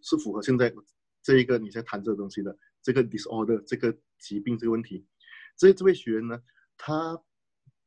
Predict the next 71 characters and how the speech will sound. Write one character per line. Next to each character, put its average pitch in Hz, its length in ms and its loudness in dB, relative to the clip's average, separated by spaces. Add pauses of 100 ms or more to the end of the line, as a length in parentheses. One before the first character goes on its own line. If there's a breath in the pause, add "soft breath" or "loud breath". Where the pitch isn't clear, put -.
(200)
搬 156 200 0
去 160 120 0
一 170 60 -2
间 147 140 -6
新 135 260 -4
的 117 280 -2 (260)
屋 131 120 -8
子， 95 380 -10 (240)
其 131 140 0
实 123 80 -2
不 151 100 -4
是 139 60 -6
新 120 160 0
的， 104 100 0
是 123 160 0
他 - 160 -4
搬 113 160 2
去 - 240 -8 (120)
另 120 180 -2
外 117 100 2
一 113 40 -2
个 113 40 -2
地 113 100 0
方 104 160 -6
住， 101 200 -8 (540 loud breath)
呃， 98 220 -10 (160)
有 110 180 0
前 110 200 -4
任 127 160 2
的， 110 340 0
的 110 120 0
屋 117 120 -2
主 - 160 -8
的。 - 160 -6 (360 soft breath)
他 156 120 -2
搬 160 220 0
去 160 100 2
那 180 80 2
边 151 180 -2
住 151 140 0
之 147 140 -2
后 143 160 0
呢， 143 180 -2 (300)
他 147 160 -4
的 160 80 0
身 160 240 0
体 95 180 -12
经 120 180 0
常 113 160 -8
就 127 140 -4
好 107 100 -4
像 120 220 -4
有 104 140 -2
红 104 180 -12
疹， 107 180 -6
就 113 120 -4
是 110 60 -4
红 98 180 -12
斑 101 120 -4
等 98 380 -20
等 - 0 -
等 - 240 -20
等， - 140 -20
就 117 100 -10
是 113 160 -8
你 101 120 -12
们 107 120 -6
讲 110 180 -8
的 98 140 -8 (140)
过 135 180 4
敏， 110 180 -2